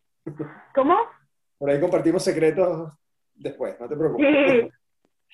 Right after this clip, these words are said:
Speaker 2: No, mira, fue genial, como que hace tiempo, de hecho, yo los conocí a ustedes a través de tu podcast, como que primero conocí el podcast. Y,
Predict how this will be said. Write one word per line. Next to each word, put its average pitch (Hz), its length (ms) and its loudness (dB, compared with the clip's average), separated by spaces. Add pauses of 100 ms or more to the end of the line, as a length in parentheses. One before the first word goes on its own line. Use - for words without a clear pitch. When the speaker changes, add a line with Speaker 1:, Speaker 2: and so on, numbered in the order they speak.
(180)
Speaker 2:
No, 285 320 4
mira, 320 340 4
fue 311 180 0
genial, 285 520 2
como 285 240 -2
que 269 160 -2
hace 262 280 0
tiempo, 294 840 0
de 262 160 -2
hecho, 247 500 0
yo 254 140 0
los 269 100 -4
conocí 269 340 0
a 269 60 2
ustedes 277 480 -2
a 285 160 -2
través 339 300 0
de 359 100 2
tu 359 160 -4
podcast, 190 540 -2
como 220 180 -2
que 220 80 4
primero 220 340 0
conocí 285 300 0
el 262 80 -2
podcast. 185 420 -12 (680)
Y, 214 880 2